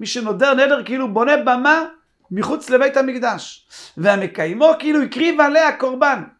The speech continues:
כי לכתחילה אנחנו מעדיפים שהוא יתיר את הנדר, ולא יקיים אותו, שלא יתרגל לנדור נדרים.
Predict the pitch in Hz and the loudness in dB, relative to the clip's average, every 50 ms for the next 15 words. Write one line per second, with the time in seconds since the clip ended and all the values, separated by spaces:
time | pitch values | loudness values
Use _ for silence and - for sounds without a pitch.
0 | _ _ - 196 202 196 - 202 208 - - 302 311 302 294 294 269 - 240 247 | _ _ -12 -8 -8 -6 -4 -6 -6 -6 -4 -2 0 0 0 0 0 -2 -2 -2
1 | 240 233 233 226 226 254 311 302 208 - 254 262 240 226 233 233 311 262 - - | -2 -2 -2 -2 -2 -4 -4 -6 -6 -6 -4 0 0 0 0 -2 -8 -4 0 0
2 | 294 277 294 294 277 254 240 185 147 - - _ _ _ _ _ _ - 208 262 | 0 2 2 0 0 0 -2 -2 -4 -8 -16 _ _ _ _ _ _ -6 -4 -2
3 | 285 277 294 302 285 262 254 233 - - 185 143 - - _ _ _ _ _ - | 0 2 2 2 2 2 -2 -4 -6 -6 -10 -10 -12 -16 _ _ _ _ _ -8
4 | - - 233 - - 294 294 240 208 277 269 254 247 233 220 240 254 247 247 240 | -2 0 0 0 2 2 0 2 4 4 4 4 2 2 2 4 2 2 2 -2
5 | 226 208 226 214 220 214 202 202 | -2 -2 -4 -4 -4 -8 -12 -16